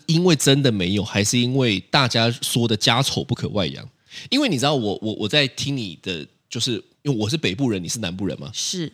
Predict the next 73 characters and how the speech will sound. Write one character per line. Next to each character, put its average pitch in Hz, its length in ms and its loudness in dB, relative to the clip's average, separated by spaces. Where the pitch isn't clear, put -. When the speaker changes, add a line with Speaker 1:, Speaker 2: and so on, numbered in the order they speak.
Speaker 1:
你 - 80 -10
知 160 60 2
道 269 40 4
有 175 60 4
的 113 100 2
时 107 120 0
候 104 60 2
就 104 100 -2
是 107 80 -2
这 117 80 0
样 95 120 -2
子， - 140 -8
就 170 120 0
说 208 80 6
你 170 100 2
们 110 100 0
最 160 140 2
常 104 160 -2
讲 80 160 -6
的 78 60 -10
叫 110 120 -2
做 110 160 -2
什 101 120 -6
么 76 260 -8
探 131 220 -4
听 107 260 -6
之 - 140 -8
类。 - 120 -18
Speaker 2:
哦， 160 480 -4
这 262 100 0
个 262 140 2
就 247 180 0
叫 233 220 0
做 220 220 0
说， 190 520 -2
嗯， 165 280 -2
你 156 120 -4
要 190 160 0
留 185 240 0
一 196 40 0
些 202 160 0
给 190 140 -2
人 143 160 -2
家 175 140 0
探 180 340 -2
听 147 420 -6
Speaker 1:
对。 127 180 2
Speaker 2:
的 190 100 0
意 240 220 -4
思 208 160 -6
就 190 180 -2
是， 190 480 0
比 170 100 -2
如 170 60 2
说 208 180 0
你 190 240 -2
未 196 200 2
来 156 120 0
可 156 120 -4
能 135 60 -6
要 147 140 -2
结 135 320 -4
婚， 131 460 -4
然 156 120 -4
后 196 140 -2
你 175 160 -2
的 147 80 -2
街 190 220 0
坊 151 260 -2
邻 139 220 -6
居 156 280 -2
就 170 200 0
会， 165 360 -4